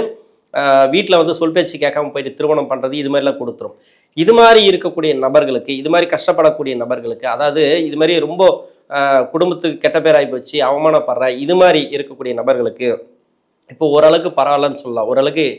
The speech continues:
ஏன்னா இதுக்கு முன்னாடி விரய சனி ஆரம்பிச்சதுலேருந்தே நீங்க கஷ்டத்தை அனுபவிச்சிருப்பீங்க. இல்ல ஒரு சில பேர் அது மாதிரியான நடக்கலாம்.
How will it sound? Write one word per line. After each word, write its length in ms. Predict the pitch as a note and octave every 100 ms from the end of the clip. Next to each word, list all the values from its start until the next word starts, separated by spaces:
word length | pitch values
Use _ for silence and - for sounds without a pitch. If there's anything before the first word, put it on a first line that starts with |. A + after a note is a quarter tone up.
| - _
ஏன்னா 140 | D3 E3+
இதுக்கு 240 | D#3 D#3
முன்னாடி 200 | D#3 E3+ E3
விரய 220 | D#3 F3+
சனி 260 | - D#3 D3+
ஆரம்பிச்சதுலேருந்தே 640 | D3 C#3+ C#3 C#3 C#3 D#3
நீங்க 180 | D#3 B2
கஷ்டத்தை 360 | B2+ - C3 C#3+
அனுபவிச்சிருப்பீங்க. 640 | C3+ C3+ C3+ A#2+ A#2 G#2+ G#2+ _ _ _
இல்ல 360 | - E3+ G#3 F3+
ஒரு 200 | F3 G#3
சில 200 | G#3+ G3
பேர் 420 | E3 F3+ B2+ - -
அது 160 | D3+
மாதிரியான 320 | F3 F3+ F#3
நடக்கலாம். 560 | F#3 D3+ D3+ D3+ B2+ G#2